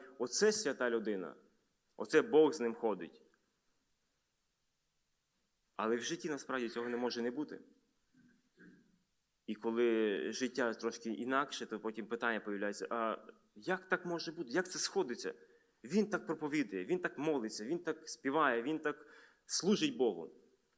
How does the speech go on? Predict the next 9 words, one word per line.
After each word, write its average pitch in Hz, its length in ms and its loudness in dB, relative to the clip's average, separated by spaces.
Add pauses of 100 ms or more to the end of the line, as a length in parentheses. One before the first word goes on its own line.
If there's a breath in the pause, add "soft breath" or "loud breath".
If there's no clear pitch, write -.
(140)
А 101 60 -4
в 95 40 -12
житті 113 240 -6
він 113 120 0
зовсім 107 400 -2
інший. 90 340 -8 (420)
Що - 180 0
це 202 120 -6
таке? - 300 -10